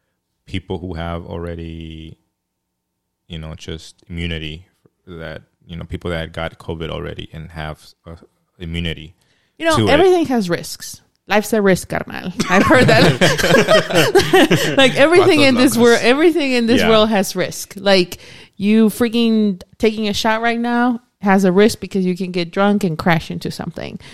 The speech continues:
Speaker 2: You t-, drinking your soda, you know, it costs you die. Everything has a risk.
Speaker 1: Mm-hmm.
Speaker 2: Like, in this, this life, everything's a risk.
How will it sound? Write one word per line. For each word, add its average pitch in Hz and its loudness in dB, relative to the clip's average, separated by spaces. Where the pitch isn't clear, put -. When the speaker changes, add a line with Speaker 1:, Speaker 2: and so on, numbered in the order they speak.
Speaker 2:
You 180 -2
t-, 170 -10
drinking 226 -2
your 202 0
soda, 214 2
you 180 -4
know, 180 -2
it 175 -6
costs 190 -2
you 190 -2
die. 170 -4
Everything 302 0
has 190 0
a 165 0
risk. - -10
Speaker 1:
Mm-hmm. 110 -8
Speaker 2:
Like, 175 2
in 180 2
this, 180 0
this 196 -2
life, 214 0
everything's 190 -4
a 147 -2
risk. - -12